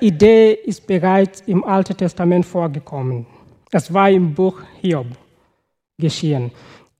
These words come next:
Und Satan bekam Erlaubnis, Hiob zu proben. Und Hiob hat fast alles verloren.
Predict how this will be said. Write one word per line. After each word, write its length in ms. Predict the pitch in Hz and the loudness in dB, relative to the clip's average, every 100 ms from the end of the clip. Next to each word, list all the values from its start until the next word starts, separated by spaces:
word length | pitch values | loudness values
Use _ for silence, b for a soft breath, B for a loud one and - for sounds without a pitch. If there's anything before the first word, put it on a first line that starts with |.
| _ _ | _ _
Und 380 | 180 165 - - | 0 0 0 -8
Satan 380 | - 202 208 185 | -4 -2 0 0
bekam 380 | 180 - 185 185 | -2 -2 0 2
Erlaubnis, 840 | 160 165 185 180 196 196 - - b b b | 2 2 0 2 0 0 -8 -20 b b b
Hiob 400 | - 208 196 170 | -8 0 0 0
zu 100 | - | -6
proben. 600 | - - 185 165 147 127 - b b _ _ - | -8 -2 -2 0 -2 -6 -12 b b _ _ 0
Und 220 | 170 180 | 6 6
Hiob 360 | 180 214 196 170 | 6 2 0 -2
hat 200 | 190 - | -2 -4
fast 320 | - 190 - - | -4 -4 -4 0
alles 380 | 208 233 202 - | 4 4 2 -2
verloren. 560 | 175 151 151 139 120 | -6 -6 -6 -8 -10